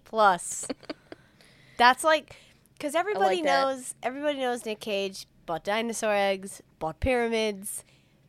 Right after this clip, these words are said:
Speaker 1: obsessed with Superman, all
Speaker 2: Mm.
Speaker 1: that other shit. I don't know if many
Speaker 2: Oh, I didn't
Speaker 1: people
Speaker 2: know about the Superman thing.
Speaker 1: He actually, oh God, see, I was told to tell this, and I was like, "No." So now I have to.
Speaker 2: <laughs> Yeah.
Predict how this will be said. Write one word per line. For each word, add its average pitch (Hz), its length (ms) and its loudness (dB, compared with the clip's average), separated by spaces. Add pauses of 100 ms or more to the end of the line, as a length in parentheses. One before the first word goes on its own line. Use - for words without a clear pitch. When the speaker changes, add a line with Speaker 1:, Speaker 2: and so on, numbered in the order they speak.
(220)
Speaker 1:
obsessed 185 440 -4
with 202 160 -10
Superman, 254 760 0 (100)
all 220 140 4
Speaker 2:
Mm. - 20 2
Speaker 1:
that 220 140 2
other 185 160 -2
shit. 160 360 -6
I 262 120 4
don't 349 100 0
know 294 100 0
if 254 80 -6
many 240 160 -2
Speaker 2:
Oh, 202 40 4
I 202 120 6
didn't 226 120 2
Speaker 1:
people 220 140 4
Speaker 2:
know - 40 4
about 190 200 0
the 190 60 -10
Superman 175 460 -10
thing. 170 260 -12 (220)
Speaker 1:
He - 280 -10
actually, 233 520 -2
oh 220 60 -20 (260)
God, - 280 -20
see, 262 340 -14 (360)
I 254 120 -8
was 277 140 2
told 233 260 0
to 185 80 -8
tell 185 280 -4
this, 170 220 -8
and 180 100 -16
I 175 40 -12
was 175 100 -16
like, 165 140 -18
"No." 208 240 0 (560)
So - 120 -12
now 214 180 2
I 175 40 0
have 185 300 -2
to. - 80 -6
Speaker 2:
<laughs> - 0 -
Yeah. - 140 4